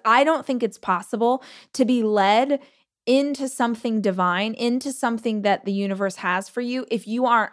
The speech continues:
on some level in touch with an inner knowing, even if it's just the smallest, tiniest bit. So if you can do some meditations on, "Okay, when did it go really right?"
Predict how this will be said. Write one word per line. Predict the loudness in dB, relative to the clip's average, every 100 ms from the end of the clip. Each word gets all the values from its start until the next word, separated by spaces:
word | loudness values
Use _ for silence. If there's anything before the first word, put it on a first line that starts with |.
| -2
on | -2 -2
some | -8 -4 0 0 2
level | 0 0 -2
in | -4 -8
touch | -4 -4 -4 -10
with | -10
an | -8 -10
inner | -8 -8
knowing, | -8 -10 -14 -20 -16 -2
even | 0 2
if | -2
it's | -6 -6
just | -8
the | -8
smallest, | -10 -2 2 2 2 -2 -8
tiniest | -8 -6 -4 -6 -8 -6
bit. | -6 -8 _ _ _ _ _ _ _ _ -2
So | 2
if | 4
you | 2 -2
can | -2 -2 -4
do | -4 -4 -4
some | -4 -2
meditations | -2 -2 -4 -8 -6 -6 -4
on, | -4
"Okay, | -2 -2
when | -2 -4 -2
did | 2
it | 4
go | 4 4
really | 2 0 -2
right?" | -6 -4 -4 -6